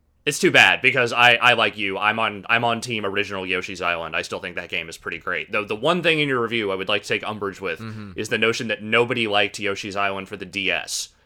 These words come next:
Speaker 1: because there are actually some extremely passionate vocal people who love the shit out of the game, including GameSpot's former writer Frank Provo, who gave that game, like, a nine.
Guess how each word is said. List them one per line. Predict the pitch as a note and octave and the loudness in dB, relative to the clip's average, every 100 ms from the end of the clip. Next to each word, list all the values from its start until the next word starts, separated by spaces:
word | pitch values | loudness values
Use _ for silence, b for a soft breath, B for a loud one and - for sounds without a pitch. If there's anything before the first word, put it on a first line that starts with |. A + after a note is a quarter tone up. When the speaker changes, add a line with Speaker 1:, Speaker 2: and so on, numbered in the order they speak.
| b - | b -10
Speaker 1:
because | A2+ A2+ G#2+ G2+ F#2 | -2 0 0 -2 2
there | A#2+ B2 | 2 4
are | A#2 | 4
actually | A2+ A#2+ A#2+ G2+ | 6 4 0 -4
some | G2 G#2+ | -6 -8
extremely | G2 - B2 C3+ B2+ A#2+ | -8 -6 0 0 0 -4
passionate | A2 A#2 A2 - A#2+ G2+ | 0 4 4 4 -4 -4
vocal | G2+ G#2+ G#2+ | -4 -4 -4
people | G2 G2+ G2 F2+ | -4 -6 -6 -8
who | F#2 | -4
love | F#2+ G2+ | -4 -4
the | F#2+ | -4
shit | - G#2+ | -2 0
out | G2 | 0
of | F#2+ | 0
the | |
game, | F2+ F#2 F#2 | -2 -4 -4
including | G2 A2 C3+ D3 G#2+ G2 | -8 -4 -2 0 -2 0
GameSpot's | A2 A2 A2 G#2 G2 | -2 -2 -2 -4 -4
former | A2+ G#2 F#2+ | -8 -8 -4
writer | F#2 F#2 | -4 -4
Frank | F2+ G2+ F#2 - | -4 -4 -4 -4
Provo, | G#2 G2 F#2 E2+ | -4 -2 -4 -6
who | F#2 | -4
gave | A2 | -2
that | G#2 | 0
game, | G2 G#2+ | 0 -2
like, | G#2 F#2+ | -2 -4
a | |
nine. | F2+ F2+ F#2 F#2 F#2 D#2+ C2+ | -6 -6 -4 -2 -2 -6 -12